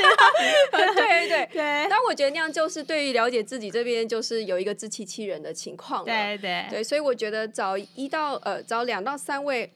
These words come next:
Speaker 1: 至亲好友，也是真的了解你的人，
Speaker 2: 嗯。
Speaker 1: 然后来讨论这个答案这样子。那，<clears throat> 嗯，其-，其实我有想，就是我有想过是不是要问我，问我老公啊，就是我把我这个，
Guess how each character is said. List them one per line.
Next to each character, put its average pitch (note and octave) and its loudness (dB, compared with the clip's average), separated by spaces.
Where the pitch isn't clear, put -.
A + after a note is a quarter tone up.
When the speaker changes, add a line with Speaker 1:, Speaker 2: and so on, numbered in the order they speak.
Speaker 1:
至 D#4 -4
亲 B3 -4
好 F#3 -4
友， F#3+ -2
也 G#3 -2
是 C4 -4
真 B3 -2
的 A#3+ 0
了 F3+ -2
解 F3 -8
你 F3 -8
的 D#3 -10
人， A3+ -10
Speaker 2:
嗯。 G#3 -16
Speaker 1:
然 G#3+ -6
后 C4 -4
来 G3 -2
讨 F3+ -6
论 F#3 -6
这 G3+ -8
个 F3 -4
答 E3 -4
案 F3 -4
这 E3 -8
样 C#3+ -10
子。 A#2 -16
那， F4+ -4
<clears throat> - -20
嗯， A#3 -12
其-， D#4 -8
其 - -10
实 E4+ -6
我 C#4+ 0
有 F#3 -2
想， - -8
就 A#3+ -4
是 B3 -4
我 G#3+ -4
有 G#3 -2
想 E3 -6
过 F#3+ -6
是 G#3+ -8
不 G3+ -10
是 A3+ -8
要 F#3+ -2
问 G#3 -2
我， E3+ -8
问 B3 -2
我 F3 -2
老 E3 -2
公 E3+ -6
啊， E3+ -6
就 F3 -8
是 A3+ -2
我 F#3 -2
把 E3 -2
我 E3+ -4
这 F3 -12
个， C#3+ -8